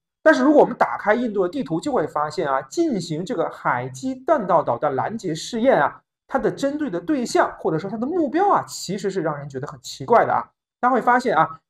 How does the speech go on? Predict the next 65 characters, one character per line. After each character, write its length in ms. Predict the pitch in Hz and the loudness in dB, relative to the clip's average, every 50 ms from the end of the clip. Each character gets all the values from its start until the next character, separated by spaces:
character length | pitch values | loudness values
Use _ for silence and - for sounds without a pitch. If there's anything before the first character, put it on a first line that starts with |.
| _ - | _ -2
印 300 | 285 311 311 269 226 190 | 0 0 2 2 0 0
度 200 | - 220 196 165 | 0 0 0 2
洋 240 | 143 135 143 170 180 | 4 2 2 2 -2
海 240 | - - 131 120 | -4 -4 -4 -4
域、 120 | 127 147 135 | -4 -8 -8
印 140 | 131 180 - | -8 -8 -8
度 120 | 135 139 | -6 -4
洋 180 | 135 131 143 147 | -4 -4 -4 -6
以 60 | 139 | -8
南 320 | 131 127 123 107 113 139 208 | -10 -8 -8 -8 -8 -6 -4
的 120 | 226 156 | -4 -4
或 80 | - 160 | -4 -4
者 80 | - - | -8 -8
以 80 | _ 127 | _ -18
西 240 | - - - 214 220 | -18 -16 -14 -8 -4
的 80 | 226 226 | -4 -2
地 120 | 202 185 | -2 -2
方 180 | 151 170 160 165 | 0 2 2 2
啊， 180 | 156 - - - _ _ _ _ | 2 -2 -4 -14 _ _ _ _
并 240 | - 320 302 277 185 | 0 0 0 2 2
没 120 | 151 151 | 2 4
有 200 | 180 156 - - - | 2 2 2 0 2
对 280 | - 196 170 - - - - | 4 4 4 4 0 -6 -6
印 320 | 220 208 185 160 139 131 | -4 -4 -2 -2 -4 -4
度 260 | 127 170 147 - - _ | -2 -2 -2 -4 -6 _
构 320 | - 339 359 339 226 156 131 | -2 0 2 2 2 0 -2
成 280 | - - 147 139 151 - | -4 -6 -8 -8 -10 -10
威 360 | - 240 294 311 320 330 339 | -6 -4 -2 -2 -2 -2 -4
胁 360 | 302 - - - - - - 139 | -4 -6 -8 -8 -6 -6 -4 0
的， 240 | 135 147 - - - | 0 -2 -2 -2 -8
或 80 | 151 | -10
者 80 | 131 127 | -8 -8
说 240 | 127 135 143 - - _ | -6 -6 -6 -6 -8 _
有 260 | - 160 143 131 127 131 | -10 -6 -6 -6 -6 -4
这 120 | - 156 | -6 -6
个 80 | 139 143 | -6 -2
弹 280 | - 269 269 214 165 | 0 0 0 2 2
道 220 | 147 170 151 131 123 | 2 4 4 4 4
导 180 | 127 110 113 | 0 -2 -2
弹 220 | 123 165 156 135 - | 0 -2 -2 -2 -2
发 260 | - 240 233 233 247 | 0 0 2 2 0
射 220 | 233 - 240 - | -2 -2 -6 -6
袭 240 | - - - - 180 | -6 -12 -14 -14 -12
击 160 | 180 208 285 | -8 -4 -4
能 260 | 302 262 170 131 127 | -2 -2 -2 -2 -2
力 120 | 139 151 135 | -4 -4 -4
的 100 | 120 113 | -4 -6
这 80 | 127 | -6
个 80 | 120 120 | -6 -8
国 220 | 117 - 117 113 | -8 -8 -10 -8
家。 340 | 113 - 143 131 135 135 - _ _ _ _ _ - | -4 0 0 0 0 -2 -12 _ _ _ _ _ 0
而 280 | - 165 185 175 170 - - | 2 2 2 2 -2 -8 -6
我 100 | 156 151 | -6 -4
们 100 | 156 160 | -4 -2
看 160 | - 185 180 - | -2 -2 -2 -2
印 200 | 220 190 170 165 | -4 -4 -4 -4
度 120 | 175 160 | -6 -6
的 100 | 135 131 | -8 -8
死 320 | 127 - - - 147 139 | -10 -12 -12 -10 -8 -8
敌 240 | 127 135 147 156 185 175 | -8 -8 -10 -10 -8 -6
啊， 200 | 156 131 113 - | -6 -6 -6 -4
巴 200 | - 139 139 139 | -2 0 0 0
基 100 | 139 143 | -2 -6
斯 140 | 131 - - | -10 -12 -10
坦 240 | - - - - - | -6 -6 -6 -6 -8